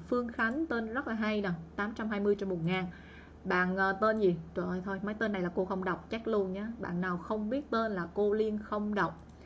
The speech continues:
Bạn tiếp theo, bạn này chắc là tên Hạnh đúng không? Nhưng mà viết tên cũng tách quá.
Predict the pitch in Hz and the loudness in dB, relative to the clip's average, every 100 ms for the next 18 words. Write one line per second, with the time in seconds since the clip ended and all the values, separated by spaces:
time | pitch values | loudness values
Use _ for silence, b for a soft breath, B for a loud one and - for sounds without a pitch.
0 | B B B B - 202 196 208 285 320 | B B B B 4 6 6 4 2 0
1 | - 240 240 254 202 175 175 190 180 185 | -2 -2 2 4 2 0 -4 0 2 4
2 | 190 247 269 208 220 220 185 196 196 269 | 2 0 0 2 2 4 2 2 2 2
3 | 240 202 180 180 262 226 208 208 190 180 | 2 2 2 0 0 0 0 4 4 4
4 | 214 254 285 285 - - 262 262 - 214 | 0 -4 -6 -10 -12 -4 -4 -4 -2 -2
5 | 220 | -2